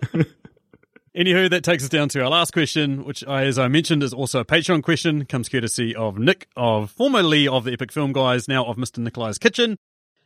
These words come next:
And I threw it in here last because, in a lot of ways, this film already is this, but I wanted to hear from you guys what you guys could do with this.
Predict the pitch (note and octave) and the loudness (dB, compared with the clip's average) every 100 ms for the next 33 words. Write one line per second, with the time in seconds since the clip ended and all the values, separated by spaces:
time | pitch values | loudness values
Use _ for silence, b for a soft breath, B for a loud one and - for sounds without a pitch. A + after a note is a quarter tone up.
0 | _ G3 F#3+ G3 G3 F#3 F3+ G3 G3 F#3+ | _ 0 2 4 2 0 0 2 4 2
1 | - C4 G3+ F#3 D#3+ D3+ C3+ D3+ D3 - | 2 0 2 2 4 2 2 2 0 -2
2 | C3+ D#3 C3 - _ _ _ F#3 F#3 B3 | 0 0 -2 -10 _ _ _ 0 2 4
3 | G#3+ F#3 E3+ C3+ E3+ - F3 D#3+ D3 D3 | 4 4 4 2 -2 0 2 2 0 0
4 | C3 E3 C3+ E3+ - - D3 D3 D3 C3+ | 2 0 2 -2 -2 0 2 2 2 0
5 | B2+ C3+ B2 B2 C3+ B2+ B2+ B2+ B2 A2+ | 0 0 0 -2 0 2 2 2 0 -4
6 | - - B2 A#2 A2+ A#2 G#2+ - - A2+ | -12 -8 -4 -4 -2 -2 -2 -6 -6 -6
7 | G2 D3+ D#3+ D3 D#3+ | 0 2 2 2 -2